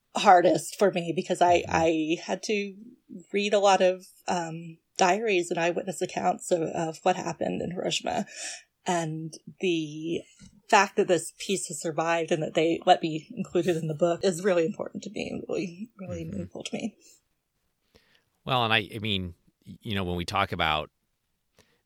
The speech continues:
Speaker 2: maybe fashion or clothes at time being taken for granted, I mean, you think about everything that happens in our history,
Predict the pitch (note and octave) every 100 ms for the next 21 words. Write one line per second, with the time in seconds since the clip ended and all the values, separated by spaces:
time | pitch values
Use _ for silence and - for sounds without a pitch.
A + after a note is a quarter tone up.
0 | _ _ - G2 F2+ E2 E2+ - - F#2
1 | F2+ - D#2 - E2+ E2+ E2 D#2+ D#2+ -
2 | E2+ E2+ E2 D#2 F2+ F2 D#2+ D2 E2+ G2
3 | E2+ D#2+ D#2+ D#2+ - G2+ E2+ D#2+ D#2+ -
4 | G2 G2+ G#2 F2+ F#2 F2 E2 D2+ - F#2
5 | F#2 F#2 D#2 F2 G2+ F2 E2+ D#2+ G#2 -
6 | - D#2+ D#2 D#2+